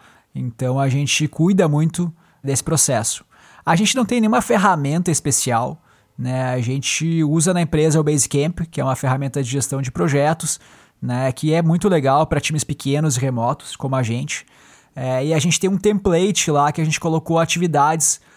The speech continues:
pros líderes pré-onboarding. Então, questões burocráticas e questões que eles têm que deixar, eles têm que deixar já preparadas pra quando o colaborador chegar, ele já ter um computador arrumadinho pra ele, já ter todas os, as coisas que ele precisa pra poder trabalhar,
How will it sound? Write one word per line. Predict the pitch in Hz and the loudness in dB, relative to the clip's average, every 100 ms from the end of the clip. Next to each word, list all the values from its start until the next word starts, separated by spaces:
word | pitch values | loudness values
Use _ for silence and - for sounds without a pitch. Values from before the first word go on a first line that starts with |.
| _ - | _ -2
pros | 160 131 | -2 0
líderes | 147 170 180 - - _ - - | 0 0 2 0 -2 _ -14 -2
pré-onboarding. | 160 170 165 139 143 160 180 170 _ _ _ | 0 2 2 2 2 0 -2 -6 _ _ _
Então, | 143 123 143 156 - - - | -12 -6 -4 -4 -8 -14 -4
questões | 180 196 185 | -2 0 0
burocráticas | 185 185 175 170 185 190 196 165 | 2 0 2 2 2 0 -2 -2
e | |
questões | 180 - 175 | -2 -2 -2
que | - | -2
eles | 165 | -2
têm | 170 | 0
que | 170 | -2
deixar, | 156 160 160 147 | 0 2 2 2
eles | 143 | -2
têm | 143 151 | -4 -2
que | |
deixar | 156 - 147 | -2 0 0
já | 147 | 0
preparadas | - 160 160 135 139 151 156 - _ _ _ - | 0 0 2 4 4 2 0 -6 _ _ _ -4
pra | 143 | -2
quando | 160 147 | -2 -4
o | 139 | -2
colaborador | 143 143 143 139 135 | 0 0 0 -2 -2
chegar, | 165 143 131 143 - _ - | -2 0 0 -2 -4 _ -8
ele | 135 131 | -4 -2
já | 127 | -2
ter | 120 | -2
um | 135 | -4
computador | 131 135 143 123 131 123 - - _ | -4 -6 -4 -2 -2 -4 -8 -20 _
arrumadinho | - 113 127 131 107 123 | -6 -4 -2 -2 -4 -4
pra | 117 143 | 0 0
ele, | 139 143 131 127 117 - _ | 2 0 0 -4 -8 -16 _
já | 123 131 | -6 -6
ter | 127 131 | -4 -4
todas | 143 147 147 | -2 0 0
os, | - - - _ - | 0 -2 -8 _ -6
as | 135 | -6
coisas | - 143 127 | -2 -2 -2
que | |
ele | 143 | -4
precisa | - 147 | -2 -2
pra | 135 | -2
poder | 143 139 | -2 -2
trabalhar, | 143 139 131 123 147 | -2 0 0 -2 -4